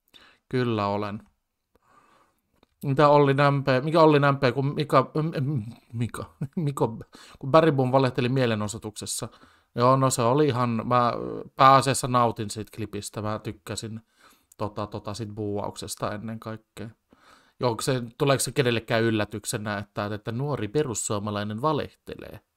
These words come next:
Mä en tiedä, katsoks kukaan sitä oikeasti ja närkästyy. Ei oo todellista, en voi sanoa YouTubessa moro.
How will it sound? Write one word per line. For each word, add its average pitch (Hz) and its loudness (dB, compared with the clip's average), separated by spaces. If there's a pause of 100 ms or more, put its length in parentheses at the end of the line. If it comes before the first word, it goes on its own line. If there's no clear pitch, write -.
(840)
Mä - -8
en 107 -6
tiedä, 113 0
katsoks 117 -2
kukaan 117 -2
sitä 120 -4
oikeasti 107 -4
ja 107 -2
närkästyy. 104 -8 (2250)
Ei 135 0
oo 127 -2
todellista, 120 -2
en 131 -2
voi 123 0
sanoa 120 -4
YouTubessa 120 -4
moro. 120 -4